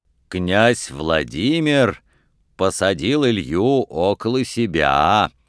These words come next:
около себя против княгинюшки. Алеше Поповичу обидно стало. Схватил Алеша со стола булатный нож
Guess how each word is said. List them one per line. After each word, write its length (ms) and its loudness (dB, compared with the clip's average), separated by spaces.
около 480 -2
себя 760 2
против 520 -4
княгинюшки. 1160 -8
Алеше 480 2
Поповичу 720 0
обидно 580 0
стало. 560 0
Схватил 920 0
Алеша 560 2
со 200 -4
стола 540 2
булатный 920 0
нож 540 0